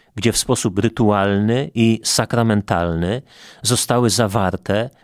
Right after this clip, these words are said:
wydarzenia męki i śmierci, zmartwychwstania Jezusa Chrystusa.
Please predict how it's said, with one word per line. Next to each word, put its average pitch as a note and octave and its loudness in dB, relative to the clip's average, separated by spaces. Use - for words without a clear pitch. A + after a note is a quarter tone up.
wydarzenia A#2 2
męki G#2 2
i A#2 4
śmierci, A2 0
zmartwychwstania G#2 0
Jezusa F#2+ -2
Chrystusa. - -8